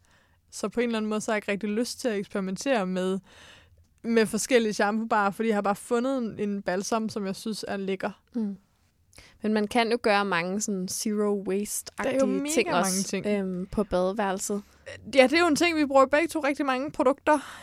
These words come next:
Speaker 1: i emballage. Altså
Speaker 2: Ja.
Speaker 1: plastikemballage. Er det noget, du tænker over at,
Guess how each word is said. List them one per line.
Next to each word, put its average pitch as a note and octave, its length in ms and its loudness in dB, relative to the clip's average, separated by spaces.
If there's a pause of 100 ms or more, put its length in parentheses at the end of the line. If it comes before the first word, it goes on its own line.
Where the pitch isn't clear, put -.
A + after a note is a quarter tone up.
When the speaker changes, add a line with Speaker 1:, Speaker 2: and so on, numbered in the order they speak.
Speaker 1:
i C#4+ 240 0 (380)
emballage. E4+ 460 -2 (720)
Altså A#3+ 240 2
Speaker 2:
Ja. E3+ 120 2
Speaker 1:
plastikemballage. B3 840 -2
Er - 160 -2
det C4+ 100 -4
noget, D4+ 160 0
du D4 60 -6
tænker D4+ 280 -4
over C4 220 4
at, G3+ 260 -2